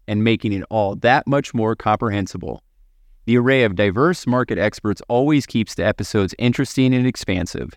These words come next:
This is a climate emergency, and we need massive amounts of capital mobilization. Untangling climate finance makes this tangible." Thank you for the kind words, Timber Wood,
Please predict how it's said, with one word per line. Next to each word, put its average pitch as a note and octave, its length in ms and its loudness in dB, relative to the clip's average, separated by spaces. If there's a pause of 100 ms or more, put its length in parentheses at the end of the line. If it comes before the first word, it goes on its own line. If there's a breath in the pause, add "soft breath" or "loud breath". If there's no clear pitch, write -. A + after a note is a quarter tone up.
(400)
This G#2 160 -2
is F#2 100 -4
a F#2+ 80 -2
climate C#3+ 400 2
emergency, A2 720 -2
and G2 220 -4
we B2 120 0
need G2+ 200 -2
massive C3+ 600 0
amounts A2 400 0
of - 140 -14
capital A#2 460 0
mobilization. A2+ 920 -2 (420)
Untangling C#3+ 680 2
climate G#2+ 400 0
finance B2+ 500 0
makes G#2+ 400 0
this A2+ 240 -2
tangible." F#2+ 640 -2 (680)
Thank C#3+ 340 4
you D3 180 2
for C#3 140 0
the A2 80 0
kind A2+ 320 0
words, G2+ 300 -2
Timber G2 280 -2
Wood, B2 360 0